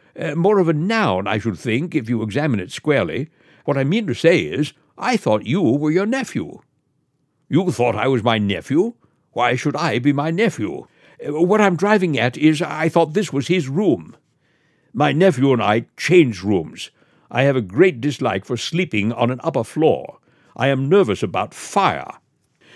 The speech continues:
For the first time since this narrative had started, I braced up a trifle. The injustice of the whole thing stirred me to such an extent that for a moment I lost that sense of being a toad under the harrow which had been cramping my style up till now.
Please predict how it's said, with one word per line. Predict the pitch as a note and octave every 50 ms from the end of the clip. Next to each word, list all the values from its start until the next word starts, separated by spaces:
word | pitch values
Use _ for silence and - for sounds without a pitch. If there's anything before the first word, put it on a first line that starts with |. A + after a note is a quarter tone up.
| - - _
For | - F#3 F3+
the | G3+
first | F#3 - C4+ C4 - - -
time | - A2+ F#2 F#2+ G#2
since | A2+ - - C#3 C3 -
this | - B2 A2 - A#2
narrative | C3+ C#3 D3+ B2 E2+ D2+ E2+ F#2+ G2
had | G2+ G2+
started, | A2 - - - D3 C3 F#2 - - A2+ A#2+ - _ _ _ _ _ _
I | - C4 A#3
braced | A3 D#3 A#2+ E3+ G#3+ G3+ E3+ - -
up | F3+ - -
a | F#2
trifle. | - - - F#2+ D2+ C#2 - - - - - _ _ _ _ _ _ _ _ -
The | C#3 A#2+
injustice | B2 G#2 F#2+ E2 E2+ B2 F3+ E3+ - - - F#2+ E2+ F#2
of | F#2+ E2+
the | - F2+
whole | F#2 A#2 A2+ G#2 G2+
thing | - - G#2 G#2+ A2 A#2
stirred | A2 - - - E3+ F#3 G#3 G3 -
me | - - E2 G2 - _ - _ _ -
to | C#3+ C3+
such | - A3 A3+ -
an | C#4+ C4
extent | C4 A#3+ - - - - - G2+ E2+ E2+ F#2+ G#2+ -
that | C#3 B2+ - - -
for | - D#3+ E3
a | F3
moment | F#3+ A#3 A3+ D3+ G#2+ -
I | B2+ C3+
lost | C3+ D3+ F3 F#3+ - - -
that | D3 C3 C3
sense | - - - D#3 C#3+ -
of | C#3 A2+ F2+ F2
being | A#2 C#3+ C#3+ C#3 B2
a | A#2 A2 _ _ -
toad | - - F#3 D#3+ D3 C#3+ C3+
under | C3+ C3 B2 A2+
the | G#2 A#2 - _
harrow | - E3 E3+ C3+ G2+ F2+ F#2 G2+ - - - - - - -
which | - C3 -
had | C3 G#2+
been | A2+ C3 A#2+
cramping | - - - - E3 D#3+ C3+ C#3+ B2 A#2+
my | A#2+ B2+ C3+
style | A#2+ - - - F#3+ D#3+ A#2 G2 F#2
up | E2+ F2 G2+ -
till | B2 G#2+
now. | F2+ F#2 E2+ D2+ - - - -